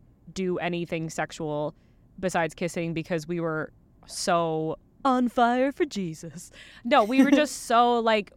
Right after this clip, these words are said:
Speaker 1: good. One, this leads me to the only story that I could really remember for this podcast episode, which was me and him, the year that I worked there, and he worked there. We went and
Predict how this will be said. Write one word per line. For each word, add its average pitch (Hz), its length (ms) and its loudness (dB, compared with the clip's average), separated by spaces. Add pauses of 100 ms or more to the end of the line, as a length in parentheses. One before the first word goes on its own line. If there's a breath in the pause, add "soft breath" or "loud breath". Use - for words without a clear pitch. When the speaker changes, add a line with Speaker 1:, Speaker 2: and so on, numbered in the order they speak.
Speaker 1:
good. 214 400 0 (100)
One, 202 340 0 (100)
this 208 240 -2
leads 233 200 -4
me 214 120 -4
to 190 300 -2 (100)
the 190 180 -6
only 254 480 2
story 180 580 -2
that 165 180 -2
I 170 120 2
could 170 240 -8
really 175 220 -2
remember 156 460 -4 (100)
for 170 120 -4
this 156 200 -6
podcast 151 440 -4
episode, 147 560 -6
which 185 220 -6
was 175 460 0 (340 soft breath)
me 208 160 0
and 240 120 2
him, 190 480 -2 (520)
the 202 80 -2
year 202 200 0
that 226 140 0
I 220 80 2
worked 170 340 -4
there, 160 360 0 (500)
and 165 80 -12
he 214 180 -4
worked 180 320 -2
there. 160 360 -2 (380 soft breath)
We 226 320 -2
went 233 540 -2 (560 loud breath)
and 208 600 -2